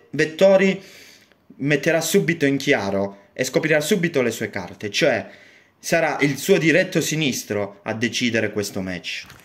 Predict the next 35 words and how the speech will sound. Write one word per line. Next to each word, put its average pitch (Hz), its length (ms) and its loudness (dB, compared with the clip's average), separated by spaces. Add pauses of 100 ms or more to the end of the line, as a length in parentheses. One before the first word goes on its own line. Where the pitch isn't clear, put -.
(180)
E 151 120 4
infatti 160 540 2
dopo 143 300 4
trenta 190 380 2
secondi 110 540 2
dall'inizio 139 480 2
del 135 140 6
match 175 460 2
Marvin 143 540 2
sfiora 147 600 4
il 123 140 2
knockdown. 95 840 0 (560)
Per 110 140 -4
chi 143 100 0
non 131 100 4
lo 127 60 4
sapesse 135 560 2
è 110 80 0
quando 117 320 2
un 110 180 2
fighter 120 320 0
va 101 120 0
col 107 160 0
culo 113 180 2
per 101 180 -2
terra. 85 420 -6 (440)
Qui 214 140 6
il 190 100 4
primo 202 220 6
appunto 123 560 2
che 135 120 2
possiamo 156 400 4
sollevare: 135 920 4
perché - 340 4
clinciare 101 760 2